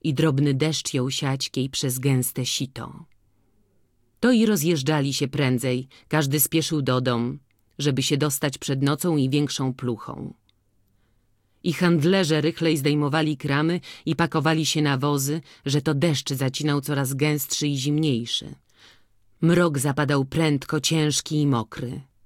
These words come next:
Miasteczko pustoszało i milkło. Tylko dziady jeszcze gdzieniegdzie pojękiwali spod ścian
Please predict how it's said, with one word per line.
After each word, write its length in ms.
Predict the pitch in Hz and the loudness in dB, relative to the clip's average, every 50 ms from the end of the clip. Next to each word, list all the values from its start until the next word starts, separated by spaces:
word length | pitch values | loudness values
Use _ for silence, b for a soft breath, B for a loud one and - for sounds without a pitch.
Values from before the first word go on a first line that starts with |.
| - - _ _ - _ b b b b b b | -20 -20 _ _ -20 _ b b b b b b
Miasteczko 500 | 160 170 - - - 226 - - - - | 0 0 2 2 0 0 0 0 -4 -4
pustoszało 680 | - - 160 - - - 151 - - 180 175 165 165 | -2 -2 -4 -4 -2 -2 -2 0 0 0 2 2 0
i 120 | - - 151 | 0 0 0
milkło. 640 | 156 151 135 120 113 - - - 123 - - - - _ _ _ _ - b b b b b b b b b | 2 2 0 0 -2 -6 -8 -8 -8 -8 -8 -10 -16 _ _ _ _ -20 b b b b b b b b b
Tylko 280 | 160 151 - - 165 | -2 0 2 2 2
dziady 280 | 151 190 196 160 143 135 | 4 4 2 4 2 2
jeszcze 360 | 135 131 135 131 - - 143 | 2 2 0 0 0 -2 -2
gdzieniegdzie 580 | 131 135 131 151 143 147 147 147 143 131 156 143 | 0 0 0 2 2 2 2 0 0 -2 -2 0
pojękiwali 720 | 156 147 151 139 143 139 - 151 135 151 151 143 147 139 | 0 2 2 2 0 0 -2 -2 0 0 2 2 0 -2
spod 300 | - - - 139 135 - | -4 -4 -4 -4 -4 -2
ścian 500 | - - - 156 147 147 147 147 151 | -4 -2 0 0 2 2 2 0 -2